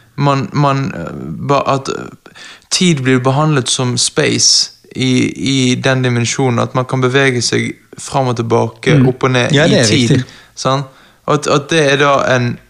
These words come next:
Speaker 1: i teori en mulighet i den
Speaker 3: Mm.
Speaker 1: di-, dimensjonen.
Speaker 2: Jo da, men
Speaker 1: Så
Speaker 2: for eksempel, hvorfor, eh,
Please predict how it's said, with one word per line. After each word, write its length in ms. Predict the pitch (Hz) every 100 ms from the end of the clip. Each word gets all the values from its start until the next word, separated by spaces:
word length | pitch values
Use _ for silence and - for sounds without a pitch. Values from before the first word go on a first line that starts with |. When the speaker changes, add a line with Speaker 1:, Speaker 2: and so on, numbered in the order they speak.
| -
Speaker 1:
i 120 | -
teori 460 | 123 143 139 143 135
en 120 | 113
mulighet 640 | 113 113 123 117 110 - -
i 100 | -
den 160 | - 156
Speaker 3:
Mm. 280 | 120 123 127
Speaker 1:
di-, 0 |
dimensjonen. 560 | 120 117 110 135 123 - -
Speaker 2:
Jo 180 | 185 185
da, 100 | 143
men 180 | 131
Speaker 1:
Så 80 | 131
Speaker 2:
for 60 | 151
eksempel, 360 | 143 156 135 135
hvorfor, 500 | 156 139 143 135 131
eh, 240 | 123 123